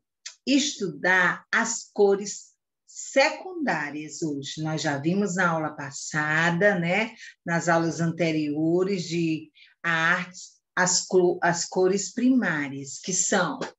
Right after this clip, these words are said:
vermelho, amarelo e azul.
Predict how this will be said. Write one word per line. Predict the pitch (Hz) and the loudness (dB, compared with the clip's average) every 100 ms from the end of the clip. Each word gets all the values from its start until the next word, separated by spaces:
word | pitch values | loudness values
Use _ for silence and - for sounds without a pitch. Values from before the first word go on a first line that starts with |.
| _ _ | _ _
vermelho, | 135 143 127 147 151 160 180 196 208 233 254 269 - _ _ | -12 -10 -10 -8 0 4 6 8 8 6 0 0 -6 _ _
amarelo | 175 170 156 143 147 160 190 208 226 247 254 - _ 214 | 0 0 0 -4 -4 0 4 6 4 2 -2 -6 _ -6
e | 220 | 0
azul. | 226 240 202 170 175 165 | 2 2 -2 -6 -2 -2